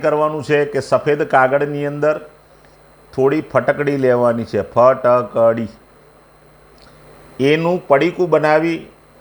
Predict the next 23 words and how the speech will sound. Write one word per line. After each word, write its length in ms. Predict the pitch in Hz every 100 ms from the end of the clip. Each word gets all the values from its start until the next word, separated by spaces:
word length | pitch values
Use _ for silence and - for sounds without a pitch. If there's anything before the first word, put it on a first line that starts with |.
| - _ -
ઉપરના 440 | 139 - 147 151 139
પોકેટમાં 640 | 127 127 147 147 160 165 160
ચોવીસ 320 | 135 127 143 -
કલાક 380 | 131 127 135 127 123
માટે 240 | 120 120
રાખવાની 540 | 110 98 - 98 92 85
છે. 100 | - - - - - - - - - - - - - - - - - - - - - - - - - - - - - - - - - - - - - - - -
બીજા 340 | 117 127 160
દિવસે 320 | 165 170 180 160
વહેલી 240 | 143 156 165
સવારે 340 | 170 165 170 165 160
પીપળાના 460 | 147 156 160 160 143
ઝાડના 340 | 147 151 156 156
મૂળમાં 480 | 151 151 151 165 165 131
અથવા 240 | 151 143 135
દેવ 140 | 151 160
મંદિરે 320 | 147 147 147 139
જઈને 320 | 135 127 135 151 143 139
તે 120 | 127 131 135 - -
પડીકું 420 | 117 123 131 147 156
મૂકી 260 | - 143 101
આવવાનું 320 | 82 76 67
છે. 80 | -